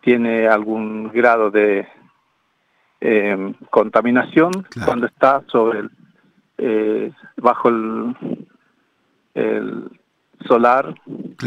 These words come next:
Speaker 2: Claro.
Speaker 1: uno de los grandes problemas que tenemos, y no tenemos aljibe porque no nos dieron la vivienda social, entonces tenemos una dificultad muy, muy grave.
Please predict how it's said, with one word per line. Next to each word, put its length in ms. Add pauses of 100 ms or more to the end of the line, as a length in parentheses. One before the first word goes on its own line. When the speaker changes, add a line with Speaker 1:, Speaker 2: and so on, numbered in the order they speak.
Speaker 2:
Claro. 140
Speaker 1:
uno 140
de 40
los 220
grandes 400
problemas 480
que 120
tenemos, 360
y 20
no 140
tenemos 400
aljibe 520 (680)
porque 280
no 160
nos 160
dieron 380
la 80
vivienda 440
social, 560
entonces 520
tenemos 380 (460)
una 220
dificultad 560
muy, 440 (1200)
muy 160
grave. 320